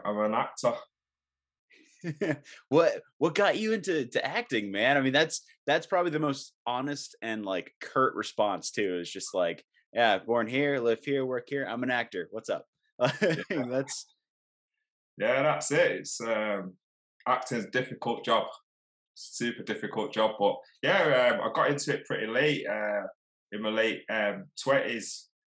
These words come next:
Speaker 2: Okay.
Speaker 1: Uh, one of my cousins was, um, acting and stuff, um, and I was staying with him, and I was helping him with one of his auditions, and caught the bug. And
Speaker 2: Yeah.
Speaker 1: just took it on from there.
Speaker 2: Oh, wow. So were you doing, uh,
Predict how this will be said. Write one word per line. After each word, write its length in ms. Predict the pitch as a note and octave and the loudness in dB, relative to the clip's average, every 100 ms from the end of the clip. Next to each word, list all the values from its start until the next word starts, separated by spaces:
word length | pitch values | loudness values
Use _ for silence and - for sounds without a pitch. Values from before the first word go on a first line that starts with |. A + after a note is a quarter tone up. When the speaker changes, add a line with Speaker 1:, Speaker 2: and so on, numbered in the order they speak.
| _ _ | _ _
Speaker 2:
Okay. 220 | B2+ C3+ | -18 -8
Speaker 1:
Uh, 220 | G2 G2 G2 - - | -4 -2 -4 -6 0
one 160 | A2 | 2
of 60 | A2 | 2
my 100 | G#2+ | 2
cousins 460 | - A#2+ A2+ A2 G#2+ | 0 -2 -2 -4 -4
was, 180 | G2+ G2+ | -4 0
um, 280 | F#2+ F#2+ G2 _ _ _ _ _ _ - | 0 -2 -6 _ _ _ _ _ _ -2
acting 440 | G#2+ - - G#2 | -2 -2 -6 -4
and 100 | G2+ | -4
stuff, 400 | G2 - G2+ - | -4 -2 -2 -2
um, 480 | F#2 F#2+ F#2+ F#2 F#2 - _ _ _ _ - | -8 -6 -6 -8 -10 -18 _ _ _ _ -14
and 100 | F#2 | -8
I 40 | |
was 180 | F#2+ F#2 | -6 -6
staying 340 | - G2+ G#2+ A2 | -2 0 0 -2
with 180 | G#2+ | -2
him, 140 | A2+ G#2+ - _ - | -2 -4 -8 _ -16
and 260 | F#2+ F#2 F#2 - _ _ _ _ - | -12 -12 -12 -18 _ _ _ _ -12
I 20 | |
was 120 | F#2 | -4
helping 320 | G#2+ G#2+ - | 0 2 0
him 100 | G#2+ | -2
with 160 | G#2 G#2 | -2 0
one 160 | G#2 G#2 | 2 2
of 100 | G2+ | -2
his 140 | G2 | -2
auditions, 680 | G#2 G#2 A2 A2 G#2+ G2+ G2 | 0 0 -2 -4 -8 -8 -8
and 160 | F#2+ - _ _ | -8 -10 _ _
caught 240 | - F2+ F2 | 2 2 2
the 60 | |
bug. 280 | F2+ - - - _ _ _ _ _ _ _ _ _ _ - | -2 -2 -2 -8 _ _ _ _ _ _ _ _ _ _ -14
And 260 | F#2+ F#2 F#2+ | -10 -6 -2
Speaker 2:
Yeah. 180 | A#2+ | 0
Speaker 1:
just 100 | B2+ A#2 | -2 -6
took 400 | - - - - | -14 -16 -4 0
it 60 | |
on 180 | G#2+ G#2+ | 2 2
from 200 | G#2 G2+ | 0 0
there. 380 | G#2+ B2 C3+ - _ _ _ _ _ _ _ - | 2 2 0 -4 _ _ _ _ _ _ _ -20
Speaker 2:
Oh, 120 | A#2 | -16
wow. 180 | A2+ G#2+ | -8 -4
So 160 | C#3+ | 0
were 100 | C3 | 2
you 140 | B2+ A#2 | 2 2
doing, 280 | B2 A#2+ | 0 0
uh, 300 | A2 G#2 G2+ | 0 0 0